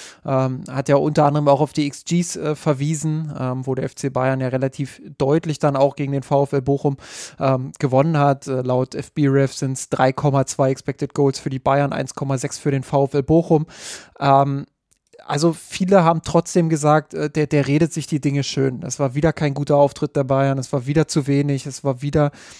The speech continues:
nicht inspiriert genug, es war wieder so, dass man, ähm, nach einer guten Anfangsphase das Spiel komplett aus der Hand gegeben hat.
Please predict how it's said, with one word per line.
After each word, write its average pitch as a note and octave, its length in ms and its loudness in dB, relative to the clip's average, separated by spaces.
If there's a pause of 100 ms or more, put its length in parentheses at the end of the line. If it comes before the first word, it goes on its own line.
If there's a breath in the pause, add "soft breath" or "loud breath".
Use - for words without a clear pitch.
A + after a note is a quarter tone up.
nicht D#3 180 2
inspiriert D3+ 560 0
genug, C#3+ 400 -2
es D3+ 160 -6
war C3 180 0
wieder E3+ 280 2
so, D#3+ 180 0
dass D3+ 220 -4
man, D3 240 -2 (340 loud breath)
ähm, C3+ 580 -2
nach C#3 220 -2
einer C#3 140 -2
guten E3+ 340 0
Anfangsphase C#3 800 0
das C3 140 -4
Spiel D3 280 -4
komplett D3 360 -2
aus C#3+ 160 -6
der C3+ 160 -4
Hand D3 160 -6
gegeben D3 440 -2
hat. C#3+ 220 -2